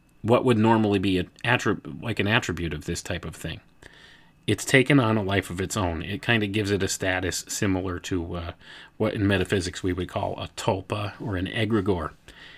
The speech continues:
See, there's an animating spirit or energy behind the meme now, and this is why it resonates in the, you know, the public mind so much, and it's gone across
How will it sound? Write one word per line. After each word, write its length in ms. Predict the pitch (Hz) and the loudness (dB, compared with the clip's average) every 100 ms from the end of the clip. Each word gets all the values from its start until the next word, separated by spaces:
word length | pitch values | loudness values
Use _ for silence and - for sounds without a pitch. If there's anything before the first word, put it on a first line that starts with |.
| - | -16
See, 240 | - 113 98 | 0 4 6
there's 260 | 98 104 | 6 6
an 120 | 104 101 | 4 2
animating 480 | 107 107 104 92 | 2 2 2 0
spirit 440 | - - 110 104 92 | -2 0 0 0 0
or 120 | 85 | -2
energy 420 | 120 120 104 92 90 | 0 2 2 2 0
behind 500 | 87 - 87 80 - - | -2 -2 -2 -4 -8 -10
the 140 | 113 87 | -6 -4
meme 400 | 85 78 80 95 - _ - | -2 -4 -6 -8 -14 _ -4
now, 300 | 78 78 113 - - - - | -4 -2 -6 -12 -18 -18 -2
and 200 | 107 113 | 4 8
this 200 | 131 131 | 8 8
is 120 | 170 110 | 4 4
why 260 | 92 85 | 2 2
it 160 | 107 - | 0 0
resonates 800 | 107 117 107 82 73 82 - - - - | 0 2 0 -2 -4 -6 -8 -10 -14 -6
in 320 | 101 87 82 - - | -2 -2 -4 -10 -10
the, 200 | - 90 95 - _ - 80 - | -6 -6 -6 -20 _ -16 -16 -12
you 140 | 110 85 | -8 -6
know, 120 | 87 | -6
the 100 | 92 | -8
public 420 | - 92 90 - | -6 -4 -4 -2
mind 480 | 90 95 95 80 - - | -2 0 -2 -4 -8 -14
so 240 | - - | -8 -6
much, 340 | 73 156 - - - - - | -6 -8 -10 -14 -18 -18 -6
and 140 | 95 90 | -2 0
it's 160 | 82 | 0
gone 260 | - 90 87 | -2 0 -2
across 640 | - 101 87 82 - - | 0 2 2 -2 -4 -8